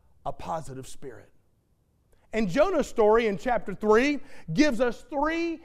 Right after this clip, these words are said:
essentials that we need in order to do this.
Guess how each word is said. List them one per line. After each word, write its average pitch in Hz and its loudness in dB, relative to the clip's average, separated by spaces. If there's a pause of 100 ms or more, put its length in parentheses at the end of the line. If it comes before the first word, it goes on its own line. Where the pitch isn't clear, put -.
(120)
essentials 294 -2 (220)
that 208 2
we 233 -2
need 175 -4 (440)
in 196 -4
order 196 0
to 175 -8
do 165 -2
this. - -10